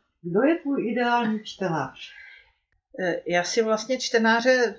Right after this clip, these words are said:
Speaker 2: nepředstavuji, ale tu knihu jsem začala původně psát jako odpověď některým lidem, kteří si mysleli, že homosexuálem se člověk stává z plezíru, že se ten člověk cítí být něčím výjimečný.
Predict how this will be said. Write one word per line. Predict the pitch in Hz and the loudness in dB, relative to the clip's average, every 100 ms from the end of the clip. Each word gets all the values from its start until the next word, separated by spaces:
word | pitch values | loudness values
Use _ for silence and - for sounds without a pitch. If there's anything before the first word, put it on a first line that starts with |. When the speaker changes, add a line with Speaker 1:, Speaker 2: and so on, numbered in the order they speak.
| - | -10
Speaker 2:
nepředstavuji, | 180 - 185 - 202 208 233 247 - | -12 -8 -10 -4 -4 2 2 2 2
ale | 220 226 233 226 - - | 4 6 4 2 -8 -6
tu | 220 | -4
knihu | 220 226 | 2 2
jsem | 240 269 247 | 2 0 2
začala | 240 - 262 | 2 2 0
původně | - 240 233 220 247 | 0 2 2 2 -2
psát | - 240 233 | -2 -2 2
jako | 247 240 254 | 0 2 0
odpověď | 226 226 247 240 254 254 | 0 -2 -2 0 -2 -6
některým | 226 214 214 240 240 | -6 -8 -4 -4 -2
lidem, | 208 196 220 240 254 - _ _ _ _ _ _ _ _ _ | -2 0 -2 -2 -6 -14 _ _ _ _ _ _ _ _ _
kteří | - 190 | -6 -4
si | 208 240 | -2 2
mysleli, | 226 208 - 226 233 | 2 2 4 6 6
že | 233 240 233 226 220 _ _ 165 | 6 6 6 4 -2 _ _ -6
homosexuálem | 190 208 214 233 - 240 233 240 233 | -2 0 2 2 4 4 6 4 0
se | 254 | -8
člověk | 240 240 226 233 226 | -4 0 2 2 0
stává | - 233 226 220 233 233 233 233 220 202 | -2 4 4 6 6 6 6 6 4 -4
z | - | -14
plezíru, | - 202 185 202 214 226 233 240 240 | -4 -2 0 -2 2 2 2 0 0
že | 226 220 214 202 _ - | 0 0 -2 -8 _ -18
se | - 208 | -8 -6
ten | 214 214 | -4 -2
člověk | - 220 226 | 0 6 4
cítí | 226 226 208 226 | 4 -8 -6 -6
být | 208 220 | -6 -4
něčím | 226 220 247 220 | -4 -4 -2 0
výjimečný. | 196 196 208 208 - 226 226 247 | 0 -2 -2 -2 0 2 2 -2